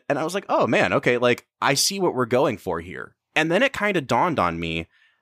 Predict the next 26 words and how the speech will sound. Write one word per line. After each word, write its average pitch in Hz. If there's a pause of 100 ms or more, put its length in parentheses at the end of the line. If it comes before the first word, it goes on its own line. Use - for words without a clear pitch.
(240)
I 160
think 233
that's 151
probably 170
a 120
good 127
part 147
of 127
the 113
reason 107
why 95
nineties 110
kids 98 (100)
love 101
this 95
movie 95
so -
much, -
because 131
I 135
think 175
the 160
humor 196
in 120
this 107
movie 107